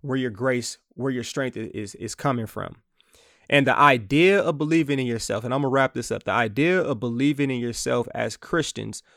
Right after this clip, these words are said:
we have to understand that we have the Spirit of God with us then. God gives us and equips us with the Spirit of God.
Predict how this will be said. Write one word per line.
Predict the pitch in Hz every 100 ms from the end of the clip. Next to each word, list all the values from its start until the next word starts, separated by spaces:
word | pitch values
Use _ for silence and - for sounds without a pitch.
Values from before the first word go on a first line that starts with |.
| _ -
we | 127
have | 127 147 -
to | -
understand | 139 123 - 143 143 120
that | 113
we | 139
have | 139 139 113
the |
Spirit | 107 - - 139 139
of | 120 107
God | 120 160 147
with | 107 107 95
us | 104
then. | - 104 -
God | 117 151 123 110
gives | 139 139 135
us | 127
and | 117
equips | 107 - 143
us | 123 -
with | 120
the | 113
Spirit | - 139 117
of |
God. | 127 131 104